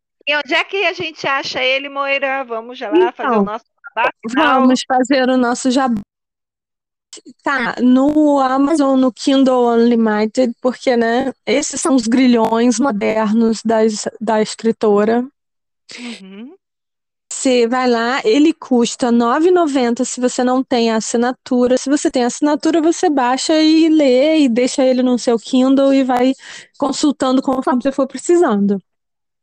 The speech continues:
Speaker 1: Uhum.
Speaker 2: E a versão em, a gente tá fechando essa semana, a gente tá fechando a diagramação. E ele vai ser vendido em pré-venda, sempre em pré-venda.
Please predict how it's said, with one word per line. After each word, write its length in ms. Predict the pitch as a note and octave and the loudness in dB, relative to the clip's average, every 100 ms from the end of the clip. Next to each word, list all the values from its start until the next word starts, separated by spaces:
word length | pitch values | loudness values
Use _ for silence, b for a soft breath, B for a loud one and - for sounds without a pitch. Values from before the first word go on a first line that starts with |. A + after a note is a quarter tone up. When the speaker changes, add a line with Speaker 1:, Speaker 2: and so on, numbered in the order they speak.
| A#3+ | -20
Speaker 1:
Uhum. 360 | B3 G3+ B3 F4 | -18 -18 -10 -2
Speaker 2:
E 260 | F4+ C4+ - - | 2 2 0 -2
a 200 | D4 F4 | -2 2
versão 460 | F#4+ D#4+ D#4 B3+ | 2 0 -2 0
em, 80 | B3 | 0
a 1300 | - _ _ _ _ _ _ _ _ _ _ _ - | -2 _ _ _ _ _ _ _ _ _ _ _ -10
gente 80 | - | -6
tá 100 | B3+ | -4
fechando 680 | - C#4 - B3 A#3+ A#3 - | 0 0 0 -2 0 0 -2
essa 380 | A#3+ D#4+ - G#4+ | 0 0 0 -4
semana, 840 | - F4 C4+ A#3 A3 A3 A3+ B3 C4 G#3 | -4 -2 0 2 2 2 2 0 -2 -2
a 120 | A#3+ | -2
gente 340 | A3+ A#3 - | 0 0 -2
tá 140 | - A3+ | -6 -2
fechando 500 | A#3+ A#3 A#3 A3 A3+ | -2 -2 -2 0 0
a 40 | |
diagramação. 1000 | G#3+ G#3+ G#3 G#3 A#3+ B3 - G#3 G3+ A#3 B B B B3 A#3 _ - | 0 -2 -2 -2 -2 -4 -4 -2 -2 -6 B B B -16 -18 _ -2
E 100 | G#4+ | 0
ele 140 | D4+ C#4 | 2 0
vai 340 | D4+ D#4+ G4+ | -2 0 0
ser 520 | - - C4+ B3 A#3+ | -2 -2 2 2 2
vendido 800 | A#3 C4+ C4 A#3+ A3+ A#3 G#3+ G3 - | 0 0 2 2 0 0 0 -2 -2
em 280 | B3 F#4 A4+ | 0 2 0
pré-venda, 920 | E4 C4+ A3+ A#3+ A3 G#3 G#3+ A3+ D4 A4 - | 0 0 0 -2 -2 -2 -2 0 0 -2 -8
sempre 640 | - - C#4+ G4 - - F#4 | -8 -2 -2 -2 -4 0 0
em 180 | C4+ C4 | 0 -2
pré-venda. 800 | D4 D4 B3 G3 F#3+ F#3 - | 0 -2 -4 -6 -6 -8 -12